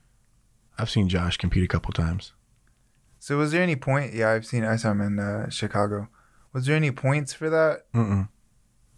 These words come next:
Speaker 1: Doesn't look like it.
Speaker 2: Dude, I'm so confused on A D C C points. Earlier, like, somebody was on the other person's back, and then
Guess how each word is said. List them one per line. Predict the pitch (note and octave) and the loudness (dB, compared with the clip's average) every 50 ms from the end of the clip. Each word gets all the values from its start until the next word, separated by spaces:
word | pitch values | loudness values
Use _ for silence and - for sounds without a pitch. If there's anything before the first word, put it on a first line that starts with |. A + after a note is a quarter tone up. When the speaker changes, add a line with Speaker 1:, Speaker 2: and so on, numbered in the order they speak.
| - - | -8 -2
Speaker 1:
Doesn't | G#2 G2+ G#2+ G2 G2 | 0 2 2 2 2
look | G#2+ - | 0 -2
like | G#2 F#2 F2 G2 | 0 -2 0 0
it. | F#2 - - _ _ _ - | -2 -4 -8 _ _ _ -4
Speaker 2:
Dude, | B2 A#2 | 0 0
I'm | A2+ A2+ A#2+ | 2 2 2
so | B2 - B2+ B2 | 2 2 2 2
confused | A#2+ - A#2 A2+ A2+ - A2 A2 G#2+ G#2+ G#2+ | 2 2 -2 -2 0 0 0 0 0 0 0
on | G#2+ G#2 G#2 G#2 G#2+ G#2 - - - | 0 2 2 2 2 0 -2 -2 0
A | A2 G#2+ | 2 2
D | G#2 G#2 G#2 | 4 2 0
C | - - G#2+ | 0 0 -2
C | G#2 - A2 G#2+ | 0 0 0 0
points. | - - G#2 G#2 G#2+ G2+ - - - _ _ _ - - - - - - _ _ _ _ _ _ _ _ _ - - - - | 0 2 2 2 2 2 -2 -6 -14 _ _ _ -20 -18 -18 -18 -20 -20 _ _ _ _ _ _ _ _ _ -20 -20 -12 -4
Earlier, | B2 B2+ C#3 C#3+ D3 C#3 C3 B2+ B2 | 0 2 2 2 2 2 2 2 4
like, | A#2 A2+ G#2+ - - _ _ _ _ _ _ _ _ _ _ _ _ _ _ _ _ _ _ - | 2 2 0 -2 -8 _ _ _ _ _ _ _ _ _ _ _ _ _ _ _ _ _ _ -10
somebody | - - B2+ B2 B2+ B2+ C3 | -4 -2 0 2 2 2 2
was | B2 A#2+ A#2+ A2+ | 2 2 2 2
on | B2 A#2+ A#2+ A#2+ B2 | 2 2 2 2 2
the | A#2+ A#2+ | 2 2
other | A#2+ A#2+ | 2 2
person's | A#2 - B2+ B2 B2 - A2+ G#2+ | 2 0 0 0 0 -2 -4 -2
back, | G#2 G#2 G#2+ G#2 G2+ G#2+ - | 2 4 4 4 4 2 0
and | A2+ A2 A2 | 0 2 2
then | A2 G#2+ G#2+ G#2+ G#2+ G2+ F#2+ | 2 2 2 2 0 -2 -4